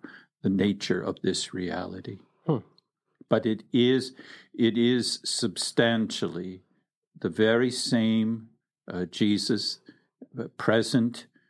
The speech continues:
Speaker 1: at one time in the upper room, at one time in Calvary, uh, and now in the presence of God the Father. It's the very s-, same blood that came out of Christ's wounds on the cross.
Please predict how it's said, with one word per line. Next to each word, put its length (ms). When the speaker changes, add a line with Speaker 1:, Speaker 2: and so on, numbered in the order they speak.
Speaker 1:
at 240
one 260
time 800
in 240
the 100
upper 260
room, 580
at 200
one 240
time 380
in 160
Calvary, 640
uh, 380
and 240
now 440
in 340
the 80
presence 500
of 140
God 300
the 60
Father. 580
It's 280
the 100
very 380
s-, 260
same 520
blood 520
that 180
came 240
out 340
of 200
Christ's 420
wounds 640
on 220
the 80
cross. 600